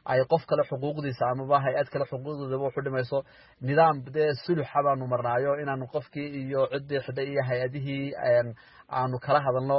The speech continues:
een, ee soo qabtay oo halka aanu marno, runtiina aanu dee nidaam hoose aanu iskaga xalino. Haddii aanu aragno warbixintaasi inay dheeli tiran tahayna, dee waxaanu ku gorgortanaa in qofka saxafiga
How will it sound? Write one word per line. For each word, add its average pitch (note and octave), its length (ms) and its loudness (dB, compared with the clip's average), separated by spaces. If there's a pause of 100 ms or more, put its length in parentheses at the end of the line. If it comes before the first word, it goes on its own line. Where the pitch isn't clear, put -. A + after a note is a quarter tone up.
een, A#2 280 0 (100)
ee B2 160 0
soo C#3 260 2
qabtay C#3 420 -2
oo B2 220 -4 (120)
halka D3+ 360 -6
aanu C3 200 -2
marno, B2+ 340 2
runtiina C3+ 400 -8
aanu A#2+ 260 -4
dee A2+ 220 -2 (420)
nidaam C3+ 360 4
hoose B2 280 2
aanu C3 140 0
iskaga C3 280 -2
xalino. B2+ 340 -2 (320)
Haddii B2+ 240 4
aanu C#3 160 4
aragno C3 260 4
warbixintaasi C3 540 -2
inay C#3 160 -4
dheeli C3+ 240 -4
tiran C3 240 -4
tahayna, C3 280 -2
dee C#3 120 -2
waxaanu B2+ 320 0
ku E3+ 120 -2
gorgortanaa B2 600 0
in C#3+ 100 -4
qofka C3+ 240 0
saxafiga C3 500 2